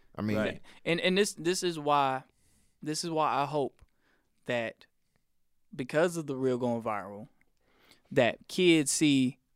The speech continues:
Speaker 2: "Okay, what did he do?" 'Cause I did a whole thread on it last night about why why you should take certain steps to getting, um,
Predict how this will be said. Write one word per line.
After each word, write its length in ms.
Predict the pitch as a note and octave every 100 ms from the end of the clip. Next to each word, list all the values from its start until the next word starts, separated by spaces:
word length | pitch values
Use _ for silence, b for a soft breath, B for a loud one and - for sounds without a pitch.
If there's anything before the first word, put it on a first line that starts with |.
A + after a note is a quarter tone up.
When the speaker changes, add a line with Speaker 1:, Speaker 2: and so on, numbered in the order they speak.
| -
Speaker 2:
"Okay, 240 | C#3 C3
what 160 | C3 D#3+
did 100 | D#3
he 100 | D#3
do?" 220 | C#3+ A2+ -
'Cause 120 | D#3
I 80 | F#3
did 140 | G#3
a 60 | F#3+
whole 160 | G3+
thread 280 | G3+ A3+ A#3+
on 140 | E3+
it 60 | E3+
last 260 | E3+ F#3 F#3
night 260 | A#3+ - -
about 320 | C3 C3 A2+ A#2
why 600 | C#3+ D#3 D3+ D3 C#3+ D3+ _ _ _ -
why 1000 | A#2+ B2 C3 D3+ D#3+ D#3+ D3+ D3+ D3 -
you 200 | - C3+
should 220 | C#3+ D3 -
take 300 | D3 C3+ - _
certain 400 | - - C#3 C3
steps 560 | - - C#3 - - -
to 100 | C#3
getting, 560 | B2 C#3 C3 B2+ A#2+ A#2
um, 480 | A#2+ A#2+ A2+ A2